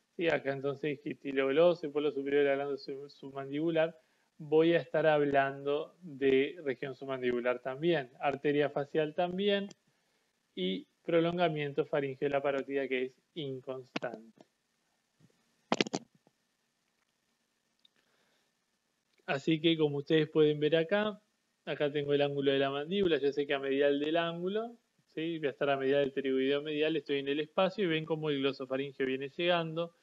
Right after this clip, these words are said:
el estilogloso viene llegando, imagen que ya utilizamos en región submandibular,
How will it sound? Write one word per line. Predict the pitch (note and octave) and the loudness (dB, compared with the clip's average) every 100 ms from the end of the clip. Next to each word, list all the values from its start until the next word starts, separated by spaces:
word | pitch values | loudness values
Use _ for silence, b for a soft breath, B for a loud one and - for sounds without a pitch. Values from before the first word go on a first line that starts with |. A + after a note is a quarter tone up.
| b b | b b
el | E3+ D#3+ | -2 -2
estilogloso | D3 E3+ D#3 D#3 D#3+ F#3+ - C#3+ | -2 0 4 4 4 2 2 0
viene | C#3 C3+ C#3 | 0 -4 -6
llegando, | - D#3 F3+ E3+ D3+ D3+ D#3+ _ _ _ _ - - _ _ _ _ _ _ | -4 4 4 4 0 -8 -12 _ _ _ _ -4 -4 _ _ _ _ _ _
imagen | D#3 C#3+ D3+ D#3 C#3+ D3+ F3 | -4 0 0 0 -6 -6 -10
que | - B2+ | -8 -6
ya | - C#3+ | 0 0
utilizamos | C#3 C#3 C3+ - D#3 C#3+ C3 | 0 -2 -2 -2 -4 -4 -8
en | C#3+ C3 | -8 -6
región | C#3 - D3 C#3+ - _ _ _ _ | -6 -4 -6 -8 -12 _ _ _ _
submandibular, | - D#3 C#3 C3+ C3+ C3 C3+ D3+ F#3 F#3+ E3+ | -4 0 0 -2 -4 -2 -2 0 0 0 0